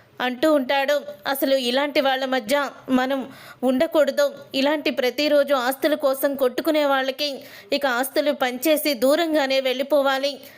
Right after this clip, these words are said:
రేపు లాయర్ని పిలిపిస్తాను, లాయరే వచ్చి ఆస్తిని ముక్కలు చేస్తాడు" అని అంటూ ఉంటాడు సుభాష్ అయితే. అప్పుడే ఇక రుద్రాణి అయితే, "మంచి నిర్ణయం తీసుకున్నావన్నయ్య" అని అంటూ ఉంటుంది.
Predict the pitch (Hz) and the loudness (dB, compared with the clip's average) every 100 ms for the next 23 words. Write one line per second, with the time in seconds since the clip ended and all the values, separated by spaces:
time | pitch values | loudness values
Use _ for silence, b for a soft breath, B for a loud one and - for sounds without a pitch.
0 | B 247 247 254 277 247 233 277 247 269 | B 0 0 2 2 2 0 -2 -2 -4
1 | 240 254 262 294 294 277 269 277 - B | -2 -2 0 -4 -2 -2 0 -4 -6 B
2 | B - 247 254 320 311 302 254 254 320 | B -2 2 2 2 2 2 2 0 -2
3 | 285 - _ _ _ - 247 262 262 311 | -2 -4 _ _ _ -6 -2 -2 0 2
4 | 285 277 269 285 302 320 262 - 262 262 | 2 0 -2 -4 0 0 0 -2 0 0
5 | 285 - B B 277 294 226 220 269 277 | 0 -4 B B -2 0 -2 0 0 2
6 | 262 247 240 254 262 233 254 269 285 254 | 0 0 0 -2 0 0 0 0 0 0
7 | 262 269 - B B B 254 254 339 359 | -2 -4 -6 B B B -2 0 2 2
8 | 285 262 262 233 233 247 285 285 269 247 | 0 0 0 0 0 0 0 2 2 0
9 | 269 277 254 - 240 247 247 320 320 311 | 0 -2 -4 -4 -2 -2 0 0 2 2
10 | 311 302 269 277 294 269 262 233 240 247 | 0 2 0 0 -2 0 -2 -2 -2 -2
11 | 247 240 B B 285 294 233 233 285 262 | -4 -10 B B -2 0 -2 0 2 2
12 | 247 269 269 285 | 0 -2 0 -2